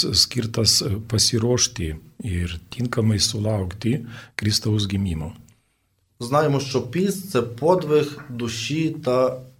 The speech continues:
Speaker 2: тіла.
Speaker 1: Žinome, kad pasninkas tai yra ir kūno, ir sielos žygdarbis.
Speaker 2: Часто в житті ми маємо різні зустрічі, ми на щось чи на когось чекаємо.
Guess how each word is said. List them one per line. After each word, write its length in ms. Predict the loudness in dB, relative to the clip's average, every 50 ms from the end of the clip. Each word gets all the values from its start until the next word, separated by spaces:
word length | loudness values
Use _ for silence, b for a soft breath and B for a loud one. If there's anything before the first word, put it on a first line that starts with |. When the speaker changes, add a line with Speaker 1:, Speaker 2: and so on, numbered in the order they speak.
| _ _
Speaker 2:
тіла. 460 | _ -4 -2 0 0 0 -2 -4 -6 -8 -12 -18 -20 _ _ _ _ 0
Speaker 1:
Žinome, 440 | 0 2 4 4 4 4 4 4 2 2
kad 240 | 2 0 0 0 0 0
pasninkas 600 | 0 0 0 2 0 0 0 0 2 2 2 0 0
tai 200 | 0 0 0 0 0
yra 280 | 0 0 0 0 -2 -4 B B B
ir 240 | -2 0 0 0 -2
kūno, 400 | -2 0 0 2 2 2 2 2 2
ir 400 | 2 2 0 0 -2 -2 -2 0
sielos 600 | 0 0 2 2 2 2 2 2 2 0 0 0
žygdarbis. 840 | 0 -2 0 0 -2 -2 -2 -4 -6 -6 -8 -6 -4 -4 -4 -4 -6 -10 _ _ _ _ _ _ _ _ _ _ _ _ _
Speaker 2:
Часто 360 | 0 2 2 2 2 2 0
в 80 | 0 2
житті 500 | 0 0 -2 -2 -2 0 2 2 2 4
ми 560 | 4 4 4 4 4 4 4 2 2 2 0 -4 -6 -4
маємо 540 | 0 2 2 4 4 4 2 4 4 4 4
різні 540 | 2 0 -2 -2 -4 -2 0 2 4 4 4 2 B B B B B B B -10
зустрічі, 1000 | -8 -6 -2 0 0 0 0 -2 -2 -6 -6 -6 -6 -6 -8 -8 -6 -6 -6 -6 -8 -10 -10 -6
ми 360 | -2 0 0 2 0 0 -2
на 180 | -2 -4 -4
щось 600 | -4 -6 -8 -4 -2 0 0 -2 -4 -8 -16 -20 -20 _ _ _ _ _ _ _ _ _ _ _ _
чи 120 | -4 -2 0
на 100 | 0 0
когось 420 | 0 0 0 0 0 0 -2 -4
чекаємо. 680 | -6 -6 -6 -4 -2 -2 -2 -2 -4 -6 -6 -8 -8 -8